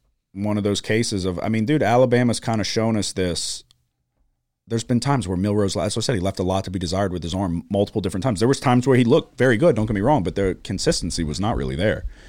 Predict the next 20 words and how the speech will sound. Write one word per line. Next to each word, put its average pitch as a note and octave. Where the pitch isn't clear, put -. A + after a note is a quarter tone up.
But, -
I B2
mean, B2+
you E3
can D#3
make C3
an A#2
argument C#3
that C#3+
McCarthy D3+
was C3
fucking D3+
worse, D#3+
at A2
least C#3
in C#3
that C#3
first C#3+
half. E3
Um, B2+